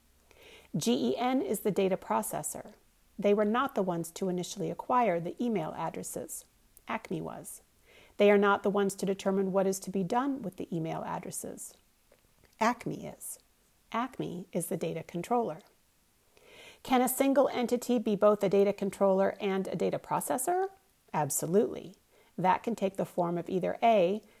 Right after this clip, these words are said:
some of their activities make them data controllers and other of their activities make them data processors, or B, a third party who both acquires the data on someone else's behalf, think outsourced sign-up forms where the data is stored on the outsourced servers,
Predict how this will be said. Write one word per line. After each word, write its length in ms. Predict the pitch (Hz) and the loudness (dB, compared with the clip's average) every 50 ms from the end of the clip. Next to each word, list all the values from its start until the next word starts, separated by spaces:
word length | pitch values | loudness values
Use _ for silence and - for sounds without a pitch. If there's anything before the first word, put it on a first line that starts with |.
| _ | _
some 260 | - - - 220 196 202 | -8 -2 2 4 4 4
of 100 | 190 175 | 4 4
their 160 | 196 180 170 | 2 2 2
activities 640 | 185 - - - 226 202 208 185 185 185 185 - - | 0 -4 -4 -4 -2 0 0 2 0 0 -2 -2 -4
make 220 | 180 180 175 - | -4 -4 -4 -4
them 120 | 185 175 | -6 -4
data 240 | 160 190 180 175 175 | -2 0 0 0 0
controllers 640 | 175 - 185 185 - - 180 175 180 175 175 - 170 | -2 -4 -6 -6 -2 -2 0 0 0 -2 -2 -4 -4
and 160 | 165 175 - - | -6 -6 -4 -4
other 260 | 196 185 190 190 - | -2 0 0 0 0
of 120 | 180 175 | -2 -2
their 160 | - 180 170 | -2 -2 -2
activities 520 | 170 - - - 180 170 165 165 160 - 180 | -2 -4 -6 -4 -4 -2 -2 -4 -4 -4 -6
make 180 | 165 170 - | -6 -6 -6
them 120 | - 165 156 | -8 -8 -6
data 240 | - 165 160 156 147 | -4 -4 -4 -6 -6
processors, 840 | - - - 269 269 - - - - - - 147 147 156 160 - - - | -6 -4 -4 -4 -2 -4 -4 -4 -4 -6 -6 -6 -6 -6 -8 -10 -8 -4
or 240 | - 175 160 156 156 - _ | -2 -2 -2 -2 -6 -6 _
B, 400 | 269 277 277 233 147 147 175 202 - - - - - _ _ - | 0 2 2 2 2 0 -2 -4 -8 -14 -20 -20 -20 _ _ -8
a 80 | 196 | -8
third 360 | 170 - - 277 302 320 254 - | -2 2 4 4 4 4 2 -2
party 340 | - 160 151 151 151 165 | -4 -2 -2 -2 -2 -4
who 120 | - - 180 | -2 -2 -2
both 260 | 170 160 165 160 - | 0 0 0 0 -2
acquires 500 | - - - 180 170 170 170 170 170 - | -6 -6 -4 -2 0 0 0 0 -2 -4
the 100 | - 185 | -6 -6
data 360 | 151 - 180 190 196 - - - | -4 0 0 2 0 0 -2 -4
on 160 | 196 175 170 | -6 -6 -6
someone 340 | - - 190 185 180 170 170 | -6 -4 -4 -4 -4 -4 -4
else's 320 | 180 - - 170 165 - | -6 -6 -6 -6 -8 -8
behalf, 680 | - 180 165 - 220 214 165 143 196 214 - - - - _ _ _ | -8 -10 -6 -2 0 2 2 2 2 0 -4 -10 -18 -20 _ _ _
think 200 | - 156 160 170 - | -6 -6 -6 -8 -8
outsourced 600 | - 165 175 - - - 175 170 175 - - - | -8 -8 -8 -6 -6 -4 -4 -4 -4 -6 -6 -8
sign-up 420 | - - - 180 180 180 175 - - | -6 -4 -2 -2 -2 -4 -6 -8 -8
forms 420 | - 165 156 160 175 180 - - | -8 -6 -6 -6 -6 -8 -8 -8
where 120 | - 175 170 | -8 -6 -6
the 80 | 170 | -4
data 340 | 165 - 180 180 175 - - | -4 -4 -2 -2 -4 -6 -6
is 100 | 170 - | -8 -8
stored 440 | - - - 180 170 170 170 175 190 - - - - _ - | -8 -6 -4 -2 -2 0 -2 -2 -6 -10 -18 -20 -20 _ -8
on 100 | 160 160 | -6 -6
the 120 | 170 - - | -4 0 0
outsourced 560 | 180 - - - - 170 160 143 - - - | 0 0 0 -2 -6 -6 -6 -6 -8 -8 -4
servers, 640 | - 254 277 254 - 156 156 156 160 - - - | -2 0 0 0 0 -4 -6 -6 -6 -8 -10 -14